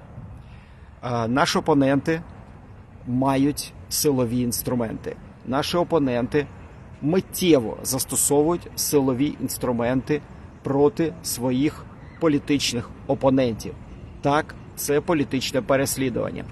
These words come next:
Так, це заборонено. Так, їм доведеться відповідати за застосування сили, за використання протиправних дій, але це пізніше, це не сьогодні.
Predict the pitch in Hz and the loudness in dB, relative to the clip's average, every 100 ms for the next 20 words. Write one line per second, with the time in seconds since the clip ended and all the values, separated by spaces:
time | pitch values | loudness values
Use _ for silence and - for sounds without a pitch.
0 | - - - 135 147 - - - - 143 | -16 -10 -2 0 0 -4 -16 -8 -2 0
1 | 135 - - - 139 135 135 123 117 92 | 0 -2 -8 2 4 8 8 6 2 -6
2 | - - - - 143 131 147 - - 110 | -10 -12 -16 -6 0 2 2 -4 -12 0
3 | 143 131 92 170 165 151 151 123 - 101 | 2 0 2 4 4 6 6 6 -2 -6
4 | - 135 - 131 117 113 127 143 151 143 | -4 -6 -4 -4 -2 2 4 4 2 -4
5 | - 135 127 104 101 123 - 117 120 113 | -4 -2 0 0 0 -4 -4 -4 0 0
6 | 101 - - 151 151 143 - - - - | 0 -4 4 6 6 4 -4 -18 -18 -10
7 | 101 147 139 - 143 160 165 156 165 151 | -2 2 2 2 0 4 4 4 4 4
8 | 127 113 139 131 110 139 131 120 120 - | 4 2 0 0 0 2 2 0 -4 -8
9 | - 104 147 147 - - - - 135 135 | -6 4 4 4 -8 -16 -18 -2 2 6
10 | 160 156 - - - - - - 151 139 | 6 4 -4 -18 -18 -18 -8 0 2 2
11 | - - - 143 104 110 156 147 - - | 0 -8 0 2 2 2 2 2 0 -4
12 | - - - - 151 135 - - 127 147 | -8 -12 -8 -2 2 2 0 0 4 6
13 | 143 - 127 110 113 - 78 | 4 4 0 0 -2 -4 -8